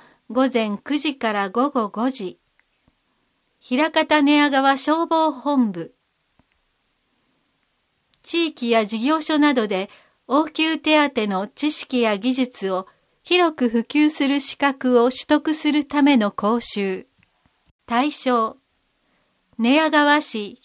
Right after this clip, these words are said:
枚方市に在住、在職、在学の十八歳以上の人。定員二十人。申し込み順、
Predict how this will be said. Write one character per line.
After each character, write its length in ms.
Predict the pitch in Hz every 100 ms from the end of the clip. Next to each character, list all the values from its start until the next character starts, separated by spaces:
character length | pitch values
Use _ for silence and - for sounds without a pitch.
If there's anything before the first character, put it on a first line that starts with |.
| -
枚 200 | 254 311
方 300 | 311 311 311
市 200 | - 214
に 220 | 185 208 _ _ _ -
在 320 | 233 269 285
住、 520 | 269 240 240 226 226 _ _ _
在 260 | 233 269 311
職、 600 | - 269 269 226 226 - _ _
在 260 | 233 254 294
学 300 | 294 277 254
の 220 | 240 247 - - _ _
十 200 | - 285
八 180 | 320 330
歳 380 | - 311 302 302
以 40 |
上 260 | 269 214 202
の 160 | 180
人。 460 | 214 - - 196 - _ _ _ _ _ _ _ _ _ _ _ _ _
定 260 | - 269 302
員 400 | 277 269 254 254 _ _ -
二 200 | 240 262
十 320 | 277 302 277
人。 400 | 214 185 175 247 _ _ _ _ _ _ _ -
申 180 | 233 320
し 140 | 311 -
込 140 | 285
み 160 | 262 240
順、 460 | 226 226 220 247